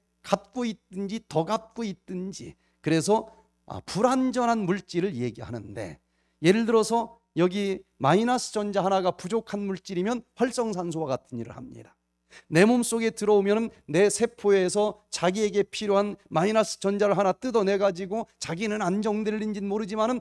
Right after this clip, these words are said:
내 세포는 염증이 생기고 병이 걸리는 거예요. 이미 내가 예전에 먹었던 음식, 잘못된 그 죄악의 마음이 내 마음을 이렇게 영적인 활성산소가 돼서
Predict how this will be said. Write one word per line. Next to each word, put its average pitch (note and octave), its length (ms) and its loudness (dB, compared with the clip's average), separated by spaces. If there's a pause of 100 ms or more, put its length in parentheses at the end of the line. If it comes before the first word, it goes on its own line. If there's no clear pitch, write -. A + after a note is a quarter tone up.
(140)
내 A3 160 6
세포는 C4 480 -2
염증이 B3 420 -2
생기고 B3 340 -6
병이 F3+ 420 -6 (300)
걸리는 B2 420 -6
거예요. A#2 420 -16 (1120)
이미 A#3 380 0 (920)
내가 G#3+ 280 2
예전에 A3+ 280 0
먹었던 G#3+ 520 4
음식, G#3 400 -6 (400)
잘못된 G#3+ 760 -2 (160)
그 G#3+ 440 -4 (760)
죄악의 A3+ 460 2
마음이 G#3+ 580 0 (400)
내 A3+ 300 6
마음을 A#3+ 640 4
이렇게 A#3 560 4
영적인 G#3+ 500 2
활성산소가 G3 840 -4
돼서 F3 460 -2